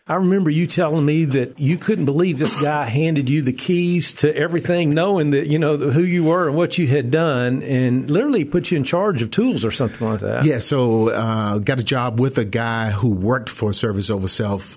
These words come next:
Speaker 2: through the recommendation from somebody in the program, Stefan, can't remember Stefan's
Speaker 1: Right.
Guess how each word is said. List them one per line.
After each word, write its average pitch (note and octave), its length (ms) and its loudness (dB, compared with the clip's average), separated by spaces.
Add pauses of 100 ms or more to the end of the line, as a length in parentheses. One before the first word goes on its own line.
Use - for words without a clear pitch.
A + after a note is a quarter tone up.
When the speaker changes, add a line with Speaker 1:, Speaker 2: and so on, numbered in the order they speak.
Speaker 2:
through C3+ 440 2
the A2+ 100 0
recommendation A2+ 640 -2
from B2 120 -2
somebody A#2 360 0
in B2 60 0
the A#2 40 -8
program, B2+ 380 -2
Stefan, G#2+ 920 -2
can't A#2 160 0
remember G#2 240 0
Stefan's G2+ 500 -2
Speaker 1:
Right. A2 40 0